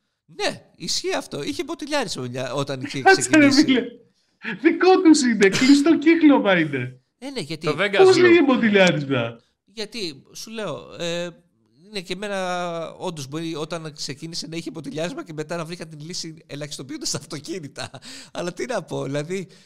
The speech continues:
Speaker 1: ε, θα δείτε και στο βίντεο, μπαίνεις, ε, μέσα, βλέπεις, οκ, κλείνουν οι πόρτες, μετά είναι τσίμα-τσίμα το αυτοκίνητο στο τούνελ, ε, και βγήκες, ε,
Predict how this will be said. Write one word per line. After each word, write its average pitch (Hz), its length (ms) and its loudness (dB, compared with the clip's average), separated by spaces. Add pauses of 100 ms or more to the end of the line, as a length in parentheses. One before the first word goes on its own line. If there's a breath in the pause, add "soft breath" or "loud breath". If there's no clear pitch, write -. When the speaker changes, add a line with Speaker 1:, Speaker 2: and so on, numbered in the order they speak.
(100)
Speaker 1:
ε, 156 420 -4
θα 156 140 -14
δείτε 180 180 -18
και 226 80 -20
στο 170 160 -10
βίντεο, 175 220 -12
μπαίνεις, 160 520 -8
ε, 120 160 -8
μέσα, 190 720 -6
βλέπεις, 160 440 -8
οκ, 123 200 -12 (320)
κλείνουν 147 240 -12
οι 113 80 -10
πόρτες, 196 640 -8
μετά 156 300 -8
είναι 180 160 -10
τσίμα-τσίμα 180 680 -4
το - 80 -10
αυτοκίνητο 127 600 -10
στο 113 140 -10
τούνελ, 151 580 -8 (640)
ε, - 80 -20 (180)
και 226 140 -10
βγήκες, 240 760 -10
ε, 254 40 -12